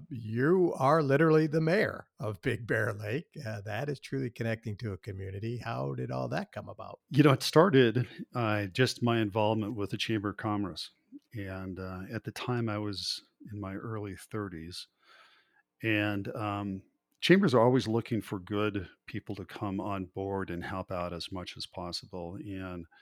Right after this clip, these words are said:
Speaker 2: I was just trying to introduce myself to the business community. Uh, but from that, uh, I got to know s-, uh, many of the community leaders,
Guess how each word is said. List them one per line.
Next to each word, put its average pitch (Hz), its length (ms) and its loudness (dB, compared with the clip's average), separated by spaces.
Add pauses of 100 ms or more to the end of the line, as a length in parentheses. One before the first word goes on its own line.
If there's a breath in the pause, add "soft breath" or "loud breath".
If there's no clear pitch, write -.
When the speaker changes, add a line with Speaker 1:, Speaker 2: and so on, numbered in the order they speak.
(520 loud breath)
Speaker 2:
I 120 100 8
was 139 140 6
just 107 140 -4
trying 107 200 0
to 101 80 0
introduce 98 380 -4
myself 95 340 -6
to 101 100 -10
the 92 100 -10
business 113 360 2
community. 87 600 -8 (920 soft breath)
Uh, 92 220 -6 (200)
but 117 200 8
from 107 600 -2
that, 113 480 4 (280)
uh, 95 520 -4 (140)
I 98 140 -6
got 101 240 -4
to 104 120 -6
know 98 240 -2
s-, - 440 -4
uh, 95 120 -4
many 104 300 -2
of 95 140 -2
the 92 160 -4
community 107 460 -2
leaders, 95 680 -4